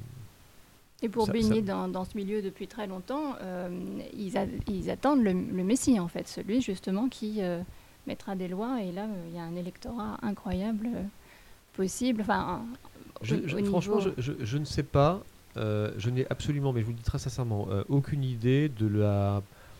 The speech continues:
Speaker 2: possibilité de
Speaker 1: Proportion.
Speaker 2: transformation, euh, de ce travail en, en voie.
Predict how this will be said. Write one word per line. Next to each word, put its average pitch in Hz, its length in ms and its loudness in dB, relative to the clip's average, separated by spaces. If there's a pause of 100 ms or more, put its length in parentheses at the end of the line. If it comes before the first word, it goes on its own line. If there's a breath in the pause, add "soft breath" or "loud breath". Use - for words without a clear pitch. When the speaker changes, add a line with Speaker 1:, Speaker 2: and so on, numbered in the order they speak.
(280 loud breath)
Speaker 2:
possibilité 123 400 4
de 135 380 4
Speaker 1:
Proportion. 113 80 4
Speaker 2:
transformation, 127 1080 0
euh, 107 300 2 (100)
de 110 180 2
ce - 160 -4
travail 113 440 0
en, 98 460 0
en 101 80 -2
voie. 101 340 0